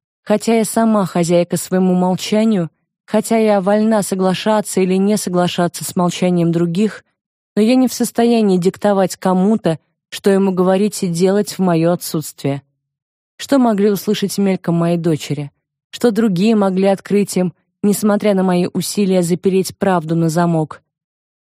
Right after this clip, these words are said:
К моему облегчению мать Дики переводит разговор в другое русло. Она предлагает Дики и его старшей сестре Барбаре рассказать Марианне, какие учителя в школе —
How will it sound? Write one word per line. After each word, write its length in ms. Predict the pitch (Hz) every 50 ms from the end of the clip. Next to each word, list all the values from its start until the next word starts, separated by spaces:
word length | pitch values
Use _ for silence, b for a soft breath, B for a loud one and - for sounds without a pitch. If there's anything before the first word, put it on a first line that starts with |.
| _ _ _ _ _ _
К 60 | -
моему 300 | 202 214 220 233 240 247
облегчению 760 | 233 214 196 208 202 - - - - 247 247 247 247 247 247 233
мать 280 | 226 208 202 196 180
Дики 320 | 170 180 214 208 - - 220
переводит 540 | - - 196 202 180 185 185 165 160 -
разговор 460 | 180 180 175 170 175 170 185 202 208 190
в 60 | 170
другое 520 | 160 185 185 180 160 165 170 170 165 170
русло. 460 | 175 175 160 - - - - 143 143 - _ _ _ _ _ _ _ _ _ _ -
Она 200 | 180 190 208 214
предлагает 580 | - 226 220 214 214 220 196 208 202 196 185 170
Дики 380 | 160 196 240 220 - - -
и 60 | 247
его 180 | 240 214 185 190
старшей 440 | 165 - - 202 190 - - 190 185
сестре 380 | - - 175 - - 180 185
Барбаре 600 | 170 156 170 175 190 202 185 202 202 208 208 190 - _ _ _ _ -
рассказать 520 | 202 196 - - 214 208 208 202 196 -
Марианне, 520 | 190 185 185 190 202 208 214 233 233 226
какие 460 | 214 - 196 190 - - 233 226 226 208
учителя 640 | - 220 214 - 220 202 - - 233 214 196 170
в 60 | -
школе — 520 | - - - - 220 247 247 214 170 147